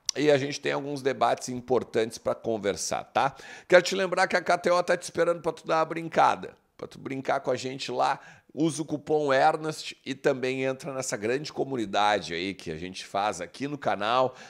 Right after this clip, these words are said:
no Lucas Colar, no Vozes do Gigante, Vaguinha, Baldaço. Nossa, tem tanta gente aí pra dar uma brincada junto com a K T O. Então, vem fazer parte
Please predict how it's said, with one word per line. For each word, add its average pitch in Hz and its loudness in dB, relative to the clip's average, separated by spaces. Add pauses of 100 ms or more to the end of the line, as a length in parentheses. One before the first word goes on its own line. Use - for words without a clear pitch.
(180)
no 139 -4
Lucas 135 -2
Colar, 95 -4
no 98 -8
Vozes 110 0
do 98 -10
Gigante, 92 -6 (260)
Vaguinha, 101 -4
Baldaço. 101 -2
Nossa, 135 -8
tem 107 -10
tanta 139 -2
gente 117 -6
aí 113 -6 (320)
pra 123 0
dar 113 -4
uma 117 -2
brincada 110 -4
junto 107 -8
com 110 -2
a 107 -2
K 120 -2
T - -4
O. 95 2
Então, 123 -4
vem 127 -4
fazer 139 -6
parte 131 -4